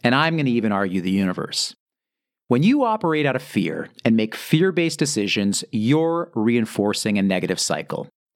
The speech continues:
You're passing that energy to your friends, to your coworkers, your children, and even your unborn children.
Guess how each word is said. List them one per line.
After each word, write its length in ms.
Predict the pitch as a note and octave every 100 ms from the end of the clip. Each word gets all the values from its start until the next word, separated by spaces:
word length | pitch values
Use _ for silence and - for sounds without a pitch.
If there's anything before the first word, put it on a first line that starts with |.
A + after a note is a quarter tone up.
| _ _ -
You're 80 | G2+
passing 400 | C#3 B2+ C#3+ C3
that 160 | B2 B2
energy 280 | D3 C#3+ B2
to 60 |
your 100 | G#2+
friends, 640 | - E3 G3 G3+ G3+ G3 -
to 80 | G#2+
your 120 | F#2
coworkers, 800 | - G#3 G2+ G2+ F#3 - F#3 C#3+
your 100 | -
children, 540 | - - G#3 G3+ F#3+
and 180 | E3 -
even 400 | G3 G3+ F3+ F#3
your 240 | E3+ D3+ -
unborn 540 | B2 A#2+ G2+ F2 F2+
children. 460 | E2 - E2 D2+